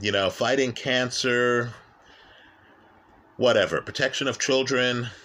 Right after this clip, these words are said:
um, you know, domestic violence shelters, right? But some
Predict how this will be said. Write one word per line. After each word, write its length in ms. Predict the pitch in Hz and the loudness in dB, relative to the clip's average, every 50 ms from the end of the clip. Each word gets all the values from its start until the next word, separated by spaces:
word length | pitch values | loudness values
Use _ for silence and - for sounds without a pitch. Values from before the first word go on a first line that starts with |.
| - - - | -20 -8 -4
um, 720 | 95 92 90 87 87 85 85 82 80 78 78 76 78 76 - - - - - - _ _ _ _ _ - - - - - - - - _ _ _ | -2 0 2 2 2 2 2 2 2 2 0 -2 -4 -10 -14 -20 -20 -20 -20 -20 _ _ _ _ _ -14 -14 -14 -18 -20 -20 -20 -20 _ _ _
you 80 | - 98 | -4 -2
know, 120 | 92 85 | -2 0
domestic 460 | 80 82 95 110 127 139 - 147 120 98 | -2 -2 -2 -2 -2 0 -2 -2 -2 0
violence 420 | 117 120 127 127 131 131 123 - | 2 2 2 2 2 0 -2 -2
shelters, 840 | - 147 131 135 123 - 139 131 131 127 123 120 - - - - - _ _ _ _ _ _ _ _ _ _ _ _ _ _ _ _ _ _ _ _ - | 0 2 2 2 2 2 2 2 2 2 0 -2 -6 -8 -10 -12 -18 _ _ _ _ _ _ _ _ _ _ _ _ _ _ _ _ _ _ _ _ 0
right? 240 | 120 131 139 - - | 0 0 0 0 0
But 160 | 123 120 - | -2 -2 0
some 580 | - - - 202 196 214 214 233 233 214 175 | -2 0 2 4 4 4 4 4 2 0 -2